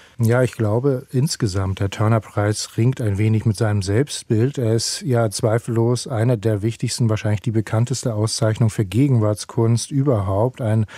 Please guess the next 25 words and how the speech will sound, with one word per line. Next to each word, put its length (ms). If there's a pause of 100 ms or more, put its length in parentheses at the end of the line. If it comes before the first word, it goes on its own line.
(260)
Faktor 420
natürlich 500
auch 140
für 140
den 200
Kunstmarkt, 760
aber 260
der 120
Kunstmarkt, 680
der 80
ganze 360
Betrieb 380
ist 220
in 140
den 100
letzten 340
Jahren 320
verdächtig 600
geworden. 560 (400)
Toxische 560
Sponsoren, 840
Geldwäsche, 600
Klimafeindlichkeit, 1160
kapitalistische 1040
Ausbeutungsverhältnisse. 1300